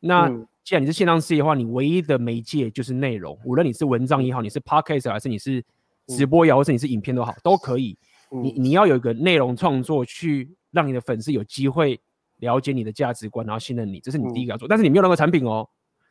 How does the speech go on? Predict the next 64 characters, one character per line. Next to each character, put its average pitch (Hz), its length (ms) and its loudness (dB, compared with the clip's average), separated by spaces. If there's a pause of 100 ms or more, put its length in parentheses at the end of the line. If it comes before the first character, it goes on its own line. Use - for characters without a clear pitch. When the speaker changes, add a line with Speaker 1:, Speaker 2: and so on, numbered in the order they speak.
(120)
Speaker 1:
但 143 100 -2
是 139 80 0
你 135 60 0
只 127 60 0
要 147 40 4
有 127 120 4
价 143 300 2
值 98 160 -10
就 117 120 -8
可 120 100 -12
以。 101 80 -10
Speaker 2:
嗯。 107 40 -10
Speaker 1:
然 127 100 -2
后 165 100 0
第 240 140 2
二 226 100 6
件 208 140 4
事 196 100 -2
情 156 100 0
是 143 160 0
什 127 120 -6
么？ 110 80 -6
是 135 80 -6
什 120 80 -8
么？ 87 120 -10 (560)
Speaker 2:
收 139 200 4
费。 131 200 4 (120)
Speaker 1:
你， 147 120 -6 (300)
对， 156 140 4
收 196 180 6
费， 170 300 2
对， 123 180 2
收 156 220 2
费。 156 160 0
但 208 100 2
是 233 60 -6
这 247 80 0
个 226 80 2
收 214 160 2
费 208 80 6
点 160 120 4
就 135 80 0
是 156 40 -2
说， 139 80 2
Speaker 2:
啊， - 60 2
这 147 40 -6
个 - 20 -4
看， 147 40 -2
Speaker 1:
你， 139 60 -2
Speaker 2:
嗯。 120 220 -8
Speaker 1:
你 143 120 -2
不 214 160 -2
需 196 220 -6
要， 185 360 4 (300)
你 135 160 -6
不 214 120 -6
需 214 280 -8
要 220 160 2
有 131 160 -2
产 147 260 -6
品 151 100 -4
让 143 120 0
人 127 40 -2
家， 127 160 -4